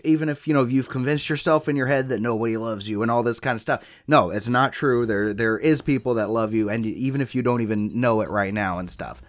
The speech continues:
Which thematically I think is, is good. I mean, that, that's, you know, and then there's some other points in here that they bring up for reasons to live and stuff, which I won't get into for spoiler reasons and stuff. But it's like, it's, it's, I think it's all basically good stuff,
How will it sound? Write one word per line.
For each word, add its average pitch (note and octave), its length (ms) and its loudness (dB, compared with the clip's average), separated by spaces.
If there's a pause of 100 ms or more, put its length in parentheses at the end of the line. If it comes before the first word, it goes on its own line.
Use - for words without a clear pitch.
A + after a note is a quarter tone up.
(200)
Which F3 180 0
thematically G3+ 520 6
I B2 60 6
think C#3 160 0
is, B2 280 0
is A#2 220 -2
good. G#2 300 -2
I E2+ 60 -4
mean, G#2 160 -2
that, A2+ 180 2
that's, B2 260 2 (300)
you D3+ 80 2
know, C#3+ 140 4
and F#3+ 260 2
then G#3+ 80 4
there's F#3+ 180 4
some F#3 140 2
other D#3 160 4
points D3+ 380 0
in C#3 100 0
here C3+ 180 2
that A#2+ 100 -4
they B2 120 2
bring B2 240 0
up A2 180 2
for G#2 380 -2
reasons G#2+ 460 -2
to A#2+ 100 -6
live G2+ 240 -2
and F#2+ 80 -6
stuff, G2+ 260 -4
which A#2 140 -4
I A#2 180 0
won't C3 220 -2
get A#2 140 -2
into A2 280 -4
for G2+ 260 -2
spoiler G2+ 500 0
reasons F#2+ 360 -4
and F#2+ 140 -10
stuff. D#2 240 -8 (400)
But D#3+ 160 4
it's D#3+ 140 2
like, F3 140 4
it's, F#3 240 -2
it's, G#3 180 4
I G3+ 80 4
think B3 160 4
it's F#3+ 100 6
all G3+ 140 8
basically D3+ 520 6
good C3+ 380 4
stuff, A#2 460 2